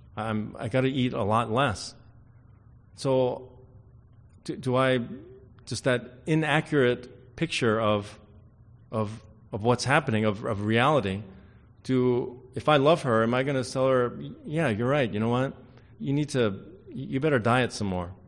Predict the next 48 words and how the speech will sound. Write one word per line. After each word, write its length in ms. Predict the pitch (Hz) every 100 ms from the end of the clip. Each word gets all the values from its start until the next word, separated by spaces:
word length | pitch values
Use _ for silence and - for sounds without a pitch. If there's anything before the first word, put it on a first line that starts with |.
| - - - - - - - - - - -
You 60 |
know, 60 | 120
you 80 | 117
better 160 | 139
stop 340 | 123 135 117 120
eating. 240 | 117 98
You, 140 | 107 123
you 140 | 123
do, 280 | 120 127 123
you 100 | 123
do 160 | 117 131
look 140 | 107
a 40 | 101
little, 300 | 101 95 98 - -
you 60 | 104
know." 200 | 95 95
<laughs> 40 | - - - - - - - - - - - -
That, 120 | 214 - - - -
that 140 | 123
would 140 | 151 131
be 140 | 123
hate, 360 | 82 139 120 -
not 240 | 104 107
love. 380 | 104 104 87 - - - - -
That 80 | -
would 120 | 123
be 120 | 127 110
lies, 480 | 113 127 113 98
not 180 | 107 101
truth. 420 | - 123 107 - - - - - - - -
And 100 | 113
so 400 | 139 135 113 98 85 - - - -
what 120 | - 113
they 80 |
all 220 | 123 143 160
need 180 | 151 143
to 80 |
hear 300 | 117 131 127
is 80 | 104
that 180 | 107 98
God 280 | 113 127 135
has 160 | 123
given 320 | 101 127 127 110
them 320 | 117 120 127
and 160 | 113
all 240 | 107 120 131
of 100 | 107
us 320 | 104 104 -